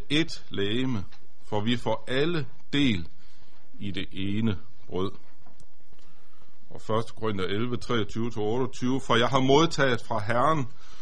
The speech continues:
og også overleveret til jer, at Herren Jesus i den nat, da han blev forrådt, tog et brød, takkede, brød det og sagde:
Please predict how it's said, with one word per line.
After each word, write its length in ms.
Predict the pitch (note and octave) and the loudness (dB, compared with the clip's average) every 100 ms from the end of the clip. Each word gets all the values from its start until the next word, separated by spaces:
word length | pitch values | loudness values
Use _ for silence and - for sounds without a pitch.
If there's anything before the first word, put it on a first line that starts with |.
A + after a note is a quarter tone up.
| - - | -2 2
og 160 | C3 C3+ | 4 6
også 300 | D#3 E3 D3+ | 6 6 2
overleveret 720 | B2 D3 E3+ C#3 C3 C3 A2 | 4 8 8 6 4 4 2
til 240 | - G#2+ | 2 2
jer, 240 | B2 C#3 D#3+ - - - - - - - | 4 4 2 -2 -2 -2 -2 -2 -2 2
at 140 | A#2 C3+ | 4 6
Herren 320 | D3 C#3+ C#3 | 8 8 6
Jesus 380 | E3 F3+ C#3+ B2+ | 4 2 0 0
i 40 | |
den 280 | B2 F3 D3 | 0 0 2
nat, 260 | C#3 D3 B2+ | 0 0 0
da 80 | |
han 180 | A2 A2+ | 0 0
blev 220 | A2 A#2 | 0 0
forrådt, 640 | G#2 A2 C#3 E3 B2 - - - - | 0 0 0 0 0 0 -2 -2 -2
tog 380 | E3+ F3 B2+ A2+ | 0 0 0 -2
et 100 | - | 0
brød, 300 | C3+ D#3+ - - - - - - - | 2 2 2 -2 -2 -2 -2 -2 2
takkede, 680 | C3+ C#3+ D#3 B2 G2 F2+ - - - - - | 6 6 6 2 0 0 -2 -2 -2 0 4
brød 320 | D#3 D#3 G#2+ | 6 8 6
det 140 | A2 | 2
og 160 | G#2+ A2 | 0 0
sagde: 420 | - B2+ D3 | 2 2 2